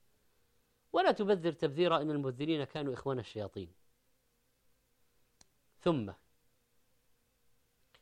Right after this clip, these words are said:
لابد من تحرير مصادر التلقي والموقف مما يسمعه الإنسان من وسائل الإعلام، مقروءة، مسموعة، مرئية.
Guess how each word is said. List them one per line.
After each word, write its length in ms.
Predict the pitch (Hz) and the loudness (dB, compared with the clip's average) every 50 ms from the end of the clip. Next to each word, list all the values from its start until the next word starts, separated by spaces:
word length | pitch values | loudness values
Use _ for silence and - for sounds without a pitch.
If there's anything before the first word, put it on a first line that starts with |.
| _ _ _ _ _ _ _ _ _ _ - | _ _ _ _ _ _ _ _ _ _ -4
لابد 460 | 139 156 185 208 196 175 185 156 139 | 0 2 2 2 2 2 -2 -2 -2
من 180 | 135 139 127 - | -4 -4 -4 -4
تحرير 480 | - 139 - - 147 165 185 165 139 | -6 -6 -6 -6 -4 -2 -2 -2 -2
مصادر 540 | 127 123 123 - - 156 160 160 139 135 127 | -4 -6 -8 -6 -4 -4 -4 -2 -2 -4 -4
التلقي 1040 | 123 - _ - 131 139 165 - _ _ - - 170 170 165 165 170 165 165 170 170 - _ _ _ _ _ _ _ - | -4 -6 _ -4 -4 -4 -4 -6 _ _ -6 -4 -4 -2 -2 -2 -4 -4 -6 -6 -8 -10 _ _ _ _ _ _ _ -8
والموقف 960 | 120 117 127 127 127 127 139 160 170 170 165 160 - - 175 165 - - - - | -6 -4 -4 -2 -2 -2 0 0 2 0 0 -2 -4 -6 -6 -6 -8 -12 -10 -6
مما 480 | 139 143 165 175 165 147 143 147 147 | 0 2 2 2 2 0 0 0 0
يسمعه 600 | 139 135 123 - - 156 165 151 139 147 143 151 | -2 -2 -4 -4 -4 -4 -2 -2 -2 -2 -2 -2
الإنسان 920 | 160 156 - 147 135 127 117 - - 151 156 156 160 160 165 165 170 160 | -2 -2 -4 -4 -6 -6 -6 -4 -4 -4 -2 -2 -2 -2 -2 -2 -2 -2
من 120 | 143 143 139 | -2 -2 -2
وسائل 720 | 131 127 120 - - 151 160 160 160 - - 165 165 160 | -2 -4 -4 -6 -4 -2 0 0 0 -2 -2 -4 -4 -2
الإعلام، 520 | 151 143 127 143 131 127 117 110 98 90 - _ _ _ _ _ _ _ _ _ _ _ _ _ _ _ _ _ _ _ _ _ _ _ _ _ _ _ _ _ _ _ _ _ _ _ _ _ - | -4 -4 -4 -6 -4 -4 -4 -4 -6 -8 -14 _ _ _ _ _ _ _ _ _ _ _ _ _ _ _ _ _ _ _ _ _ _ _ _ _ _ _ _ _ _ _ _ _ _ _ _ _ -2
مقروءة، 840 | 143 180 180 - - 151 147 147 143 - 135 135 131 131 127 131 | 0 0 0 0 0 0 2 2 2 0 0 0 0 0 0 -2
مسموعة، 880 | 127 123 123 131 - - - 135 131 127 127 123 113 117 123 127 123 123 | -4 -6 -6 -8 -8 -8 -8 -4 -4 -2 -2 -4 -4 -4 -4 -4 -6 -6
مرئية. 760 | 123 120 123 131 - - 127 123 123 127 127 127 123 123 | -6 -6 -6 -6 -8 -8 -10 -6 -4 -2 -2 -2 -2 -4